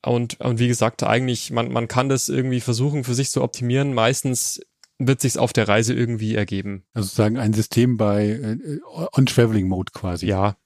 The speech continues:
Speaker 1: also es schadet sicherlich auch nicht, ähm, jetzt nicht alle schwere Sachen in eine Tasche zu packen und in die andere nur die ganz leichten Sachen.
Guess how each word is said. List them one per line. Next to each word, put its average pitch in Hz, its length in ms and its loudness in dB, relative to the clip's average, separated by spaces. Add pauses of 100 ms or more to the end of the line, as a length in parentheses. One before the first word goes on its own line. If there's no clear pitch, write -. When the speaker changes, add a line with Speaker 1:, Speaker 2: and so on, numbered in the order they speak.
(140)
Speaker 1:
also 113 140 0
es 113 80 -2
schadet 123 240 4
sicherlich 123 480 0
auch 120 240 0
nicht, 123 400 -4
ähm, 110 600 -4
jetzt 123 340 -4
nicht 123 260 -4
alle 123 260 2
schwere 123 380 0
Sachen 120 360 -2
in 117 180 -2
eine 123 360 0
Tasche 127 260 -2
zu - 140 -8
packen 123 440 -2
und 117 240 -2
in 120 120 -2
die 113 120 0
andere 123 340 0
nur 120 100 0
die 113 100 -4
ganz 110 240 -2
leichten 117 320 0
Sachen. 120 480 -2